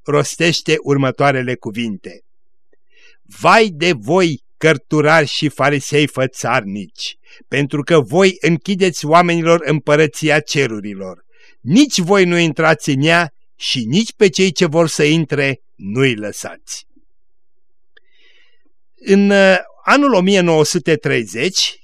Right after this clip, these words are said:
când a ars biserica din Costești, județul Argeș, n-au scăpat decât câțiva oameni.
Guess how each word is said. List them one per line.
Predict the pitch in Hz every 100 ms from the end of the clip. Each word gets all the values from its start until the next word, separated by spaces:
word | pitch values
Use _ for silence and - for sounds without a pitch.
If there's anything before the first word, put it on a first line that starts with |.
| -
când | - 156 139
a | 170
ars | 226 156
biserica | 139 143 185 170 151 139
din | 131 131
Costești, | 131 120 - - 160 - - 123
județul | 139 139 156 151 127
Argeș, | 120 117 104 135 196 - - _ -
n-au | 160 240 277
scăpat | - 220 196 202 170
decât | 165 196 -
câțiva | 165 127 160 196
oameni. | 139 104 90 92